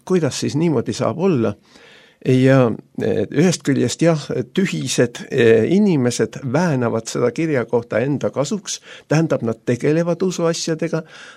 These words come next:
nad võtavad Jumala asju ilmselt tõsiselt, sedavõrd kui inimlikult võib seda võtta, aga tegelikult ei ole nad isegi Jumala riigis üldse sees.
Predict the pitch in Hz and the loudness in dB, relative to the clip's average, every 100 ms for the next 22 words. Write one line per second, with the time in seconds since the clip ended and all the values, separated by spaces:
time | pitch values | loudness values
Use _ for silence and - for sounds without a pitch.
0 | - 135 123 160 175 156 135 135 175 147 | 0 0 2 0 0 -2 -2 0 0 2
1 | 123 156 - 127 156 139 107 - 151 190 | 2 0 0 2 2 0 -4 -2 0 0
2 | 180 160 - 160 147 139 135 143 196 165 | 0 -2 -2 0 2 0 -2 0 0 2
3 | 123 127 123 117 143 135 - 113 123 180 | 0 -2 -4 -2 0 0 0 0 0 -2
4 | - 127 - - - - - 127 127 123 | -4 -6 -6 -12 -20 -20 -2 2 2 0
5 | - 185 180 131 131 113 110 123 156 127 | 0 0 2 0 0 -2 0 2 2 2
6 | 107 135 143 117 120 147 135 104 113 127 | 0 0 0 0 2 2 2 2 0 0
7 | 110 127 104 101 - - - | 0 -2 -2 -2 -4 -6 -8